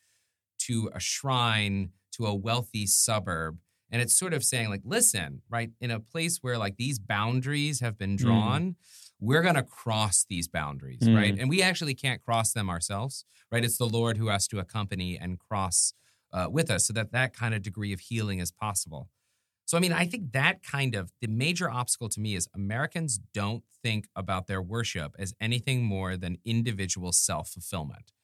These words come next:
Speaker 2: Mm.
Speaker 1: And when you do that, you don't seek to renew your communities. You don't seek to leave your parishes.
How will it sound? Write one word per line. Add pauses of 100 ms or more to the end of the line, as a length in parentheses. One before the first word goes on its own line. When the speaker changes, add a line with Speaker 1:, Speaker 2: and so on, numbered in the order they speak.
Speaker 2:
Mm.
Speaker 1:
And
when
you
do
that, (140)
you
don't (180)
seek
to
renew
your
communities.
You
don't
seek
to
leave
your
parishes.